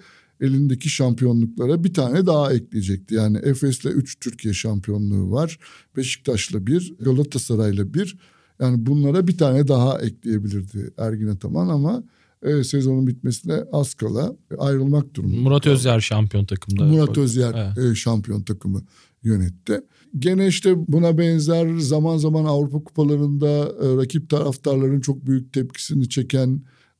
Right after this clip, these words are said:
Speaker 1: davranışları ya da demeçleri oldu. Türkiye'de iki bin on dörtte hiç unutulmayan bir Fenerbahçe Galatasaray serisinde belki de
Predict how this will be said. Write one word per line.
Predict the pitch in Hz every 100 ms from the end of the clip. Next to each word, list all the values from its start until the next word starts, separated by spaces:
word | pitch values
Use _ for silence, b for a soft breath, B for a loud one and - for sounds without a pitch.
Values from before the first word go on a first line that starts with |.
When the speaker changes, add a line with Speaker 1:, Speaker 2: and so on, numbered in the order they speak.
| 127
Speaker 1:
davranışları | 139 131 135 131 123 143 127
ya | 135 127 123
da | 123 113
demeçleri | 117 107 104 101 107
oldu. | 120 110 92 - 95 - b b b _
Türkiye'de | 151 151 156 160 151 147 151 143 b b b
iki | - 151
bin | 151
on | 143 147
dörtte | 143 139 - 147
hiç | 139 143
unutulmayan | 135 131 147 147 135 127 127
bir | 127
Fenerbahçe | 123 - 123 123 131 123 120 - 131
Galatasaray | 135 120 123 120 127 123 123 -
serisinde | - 127 113 107 123 117 117 117 131
belki | 120 -
de | 123